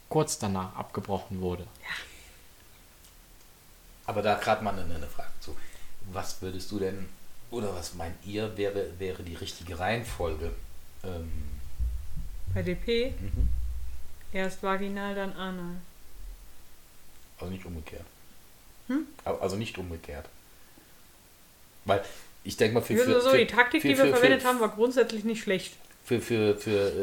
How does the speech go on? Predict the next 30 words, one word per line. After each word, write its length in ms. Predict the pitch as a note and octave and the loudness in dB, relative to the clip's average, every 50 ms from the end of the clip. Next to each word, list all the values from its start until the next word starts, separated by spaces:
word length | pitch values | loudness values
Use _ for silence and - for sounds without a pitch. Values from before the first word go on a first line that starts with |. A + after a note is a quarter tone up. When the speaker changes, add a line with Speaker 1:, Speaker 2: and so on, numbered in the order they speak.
| F2+ | 2
Speaker 3:
äh, 60 | - A#3+ | 2 4
Speaker 2:
Umsetzung 100 | A#3 A#2 | 8 8
Speaker 3:
anal 480 | A2 A2+ B2+ C3 B2+ C3 C3 C3 B2+ | 10 10 10 10 12 12 12 12 10
Speaker 2:
vielleicht. 120 | - F3+ - | 8 6 6
Speaker 3:
brauchst 260 | A2 A#2 A#2 - - | 6 6 6 4 2
du 40 | A2+ | 0
ja 80 | A2 G#2 | 0 0
mehr, 440 | G#2 G#2 G#2+ A2 A2 A2 A2 G#2 F#2 | 2 2 2 2 4 2 2 0 0
ähm, 400 | G#2 G#2 G#2 G2+ G2 F#2 F#2 F#2+ F#2 - - - - - - - - - - - - - - - - - - - - - - - - - - - - - - - - - - - - - - - - | -2 -4 -4 -4 -6 -8 -10 -10 -12 -16 -20 -20 -20 -20 -20 -20 -20 -20 -20 -20 -20 -20 -20 -20 -20 -20 -20 -20 -20 -20 -20 -20 -20 -20 -20 -20 -20 -20 -20 -20 -20 -20 -20 -20 -20 -20 -20 -14 -6
musst 220 | - C3+ B2+ A#2+ B2+ | -2 0 2 6 8
du 40 | C3+ | 8
ja 80 | A#2+ | 8
behutsamer, 680 | A2+ G#2+ G#2+ B2 B2+ B2 - - F#2+ F2 F2 E2+ D#2+ D#2 - - - - - - | 6 4 2 0 2 4 4 4 4 2 0 0 -2 -2 -6 -10 -14 -16 -6 -2
Speaker 2:
Genau. 220 | B3+ A#3+ A#3 A3 | 0 0 2 2
Speaker 3:
sag 280 | - G#2+ G#2+ G2+ G2 F#2+ | 6 8 8 10 8 6
ich 80 | F#2+ | 4
mal, 240 | G2 F#2+ F2 F2 D#2+ - - - - G2+ | 0 -2 -2 -2 -4 -8 -12 -12 -8 -6
äh, 60 | G#2+ G2 | -6 -4
drangehen. 720 | F2 F#2+ F#2+ G2 G2+ G#2+ A2+ A#2 B2 C3 D3 D#3+ E3 E3 - - - - - - - - - - - - - - | -2 2 4 4 4 4 2 2 2 2 0 -2 -4 -8 -14 -20 -20 -20 -20 -20 -20 -20 -20 -20 -20 -14 -8 -6
Und 160 | G2 G2+ G2+ | -6 -2 0
dann 300 | G2 G2 G2+ F#2+ F#2+ F2+ | 0 0 0 -2 -8 -2
könnte 180 | - A#3 G#3+ - | -2 -2 0 0
ich 40 | - | 0
mir 80 | A#2 | 0
halt 100 | G#2 G2+ | 0 0
vorstellen, 560 | - - - - B3 A#3+ - - - B2 B2 | 0 0 2 2 2 2 2 0 -2 -2 -2
wenn 100 | G#2+ G#2 | -4 -6
du 80 | G#2 F#2+ | -8 -8
zuerst 520 | - - - - - - G#2 - - - | -10 -12 -12 -8 -6 -6 -6 -6 -6 -6
also 260 | - G#2 G2 G2 G2 | -6 -6 -4 -6 -6